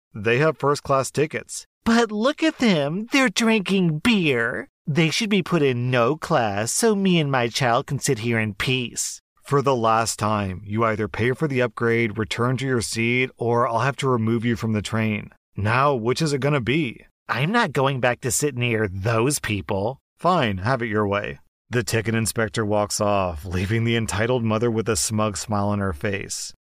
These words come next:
For all of twelve minutes, when the train pulled into the next station and three cops got on and forcibly removed her.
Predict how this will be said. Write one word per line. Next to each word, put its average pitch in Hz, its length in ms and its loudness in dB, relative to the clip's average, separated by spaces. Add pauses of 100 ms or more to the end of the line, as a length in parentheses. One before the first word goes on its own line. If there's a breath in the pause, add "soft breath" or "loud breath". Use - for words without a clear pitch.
(140)
For 233 180 0
all 208 300 2
of 120 160 0
twelve 107 480 0
minutes, 104 520 -2
when 113 120 0
the 107 80 0
train 113 340 -2
pulled 113 200 -2
into 107 180 -2
the 113 80 0
next 107 280 0
station 117 560 -2 (100)
and 117 340 0
three 123 360 -2
cops 120 360 0
got 135 200 0
on 139 320 0
and 156 260 2
forcibly 143 580 0
removed 135 500 0
her. 101 280 -4